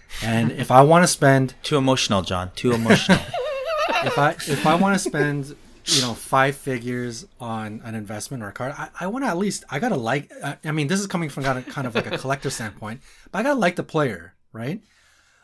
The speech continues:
Speaker 1: Um, so it's tough. Even if I kinda liked them, uh, I would buy it, but I, I honestly, this upcoming year, unless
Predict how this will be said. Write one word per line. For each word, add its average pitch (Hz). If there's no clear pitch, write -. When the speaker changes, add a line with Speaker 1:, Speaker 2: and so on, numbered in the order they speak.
Speaker 1:
Um, 123
so -
it's 160
tough. 156
Even 180
if 190
I 170
kinda 160
liked 180
them, 208
uh, 120
I 131
would 131
buy 123
it, 160
but 113
I, 131
I 139
honestly, 165
this 131
upcoming 135
year, 127
unless 120